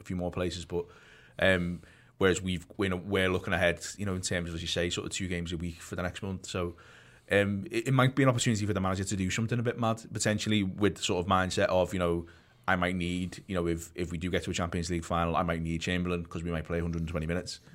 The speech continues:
you know what I mean? And I, I don't wanna just drop him in, you know what I mean? So, so get him, I start getting him minutes now. You know, um, he, he,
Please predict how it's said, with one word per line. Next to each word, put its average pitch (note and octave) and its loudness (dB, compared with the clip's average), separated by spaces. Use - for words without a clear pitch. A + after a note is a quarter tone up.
you F#2+ -4
know F2+ 0
what F2 2
I - 0
mean? F2+ 2
And F2 -2
I, - 2
I - -4
don't E2+ 2
wanna E2+ 2
just D#2+ -4
drop F2+ 2
him E2 -2
in, E2+ -4
you G2 -4
know F2 0
what F2 -2
I F2 -2
mean? F2 -4
So, F2+ 0
so F2+ 0
get F2 -2
him, F2 -4
I G2 -2
start F2 2
getting - 0
him F2 0
minutes E2+ -2
now. F2 0
You F#2 -4
know, F2 2
um, E2+ -4
he, F#2 -6
he, F#2+ -8